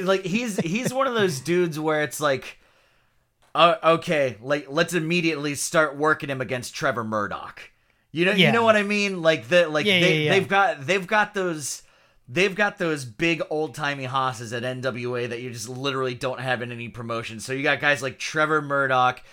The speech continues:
Speaker 1: and,
Speaker 2: Mm-hmm.
Speaker 1: uh, fucking, uh, Ti-, uh, Tim Storm. You know, the, the, the, the old, the, these old barrel chested fucking dudes that have
Speaker 2: Yep.
Speaker 1: been doing it for all eternity. And, like, N W A is like, "Homies,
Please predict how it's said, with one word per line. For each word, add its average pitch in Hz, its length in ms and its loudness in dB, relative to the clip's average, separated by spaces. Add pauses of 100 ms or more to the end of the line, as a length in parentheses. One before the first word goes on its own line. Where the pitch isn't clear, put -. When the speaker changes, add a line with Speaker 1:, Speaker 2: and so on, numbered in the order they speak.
(220)
Speaker 1:
and, 131 340 0
Speaker 2:
Mm-hmm. 120 100 0 (160)
Speaker 1:
uh, - 40 -6
fucking, 123 800 -6
uh, 110 220 -2 (100)
Ti-, - 200 -8
uh, 123 260 -4
Tim 160 260 -4
Storm. 127 680 -4 (360)
You 139 160 -4
know, 127 220 2
the, 117 300 -10
the, 135 320 -10 (480)
the, 147 260 -4 (800)
the 170 140 2
old, 208 400 0
the, 185 260 -4
these 160 220 -2
old 196 480 0
barrel 170 360 6
chested 151 540 -4
fucking 143 380 -4
dudes 131 400 -6
that 127 120 -2
have 151 60 0
Speaker 2:
Yep. 170 200 8
Speaker 1:
been 131 120 -6
doing 143 300 -2
it 127 180 -6
for 139 240 -2
all 147 260 2
eternity. 127 600 -4
And, 123 180 -4
like, 123 260 -6
N 156 200 -2
W 151 340 2
A 147 200 2
is 127 160 -6
like, 123 260 -4 (580)
"Homies, 156 500 -2